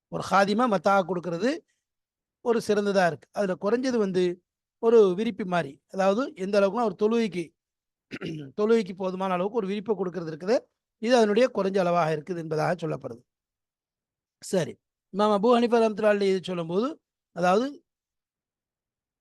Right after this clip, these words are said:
அவளுடைய சதா மிஸ்லிம் ம-, மஹர மிஸ்ல இருந்து பாதியை என்ன கொடுக்கணும், பாதியை கொடுக்கணும், மஹர மிஸ்ல இருந்து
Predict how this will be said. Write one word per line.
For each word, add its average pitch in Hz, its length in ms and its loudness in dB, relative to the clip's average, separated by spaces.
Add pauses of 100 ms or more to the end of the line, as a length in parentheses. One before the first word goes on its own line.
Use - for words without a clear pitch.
(1600)
அவளுடைய 190 300 0 (140)
சதா 196 360 -2
மிஸ்லிம் 202 420 -4
ம-, 180 140 -4
மஹர 180 300 -6
மிஸ்ல 208 340 -6
இருந்து 190 240 -4 (480)
பாதியை 220 340 4
என்ன 202 160 2
கொடுக்கணும், 151 420 -8 (120)
பாதியை 185 380 2 (400)
கொடுக்கணும், 160 340 -6
மஹர 170 200 0
மிஸ்ல 185 300 -2
இருந்து 196 200 -2